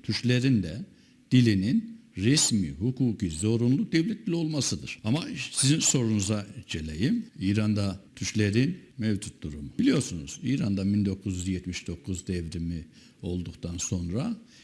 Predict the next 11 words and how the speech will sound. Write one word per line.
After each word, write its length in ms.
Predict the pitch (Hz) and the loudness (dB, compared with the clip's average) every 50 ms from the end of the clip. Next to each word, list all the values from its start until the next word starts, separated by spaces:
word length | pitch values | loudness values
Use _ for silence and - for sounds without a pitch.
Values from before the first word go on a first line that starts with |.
| - _ - | -20 _ -2
İran'da 640 | 92 104 107 107 110 117 120 123 - 78 - 101 92 - - - _ _ | 0 2 2 4 4 4 2 2 0 -2 -6 -8 -10 -12 -16 -20 _ _
kabul 360 | - 117 110 104 104 127 143 180 | -6 -4 -2 -2 -2 -2 -2 0
edilen 460 | 180 135 107 95 87 90 85 80 78 - | 0 0 0 -2 -2 -2 -4 -6 -4 2
yeni 320 | 107 127 139 139 127 107 95 - - - - - - | 6 8 8 8 8 4 2 -2 -8 -12 -16 -16 -10
anayasa, 680 | - 95 92 92 98 113 123 127 - - 175 175 196 - - - - | -4 -2 -2 0 2 2 2 0 0 -2 -2 -4 -4 -6 -10 -14 -6
anayasanın 760 | - 107 110 113 123 117 101 98 90 - - 85 82 80 85 85 | -2 0 2 2 2 2 0 0 -2 -2 -2 -2 -6 -6 -6 0
on 220 | 110 120 123 117 | 2 4 6 6
beşinci 380 | 120 117 - 120 113 117 117 135 | 6 4 6 4 4 4 6 6
maddesinde 840 | 143 135 107 - - - 85 78 - - - 90 85 87 117 147 - - - - | 6 6 4 4 0 -6 -8 -8 -6 -6 -4 -4 -4 -4 -4 -4 -4 -6 -2 4
ilk 400 | 175 196 190 185 - - - - | 4 4 6 4 2 0 0 0
defa 300 | 98 - - - - | -4 -4 -6 -12 -16